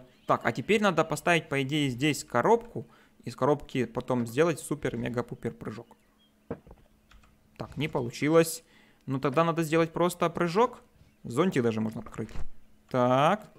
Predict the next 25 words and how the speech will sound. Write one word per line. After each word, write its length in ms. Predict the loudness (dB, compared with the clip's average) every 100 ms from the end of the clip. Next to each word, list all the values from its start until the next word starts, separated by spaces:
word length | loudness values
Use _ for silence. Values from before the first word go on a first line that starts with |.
| _ _ _ _ -12
Где-то 340 | -6 -4 -4
примерно 460 | -4 -2 -2 0 -2
отсюда. 500 | -2 -4 -4 -4 -8 _
С 60 | -10
шифтом. 580 | -4 -2 -2 -2 -4 -6 -20 _ _
Три, 160 | -8 -4
два, 220 | 0 0
один. 320 | 2 -2 -4 -12
Вперёд. 500 | 0 4 4 2 -4 _ _ _ _ _ _ _ -20 _ _ -20 -20 -20 -16 -12 -8
Не 580 | -6 -4 -2 -2 -2 -2
получилось. 920 | 0 0 0 -4 -6 -6 -4 -8 -6 0 2 2 0 0 -2 -4 -6 -8 -8 -10 -10 -10 -10 -10 -8 -10 -8
Не 320 | -4 -2 -2 -2
получилось. 720 | -2 -2 -2 -2 -2 -2 0
Но 80 | -2
с 80 |
коробки 400 | 2 4 4 2
б 60 | 0
точно 300 | 4 4 4
я 140 | 2 2
бы 100 | 2
запрыгнул. 420 | 0 0 0 2
Но 120 | 2
на 100 | 2
трубу 320 | 2 2 2
коробка 480 | 0 0 0 0 -2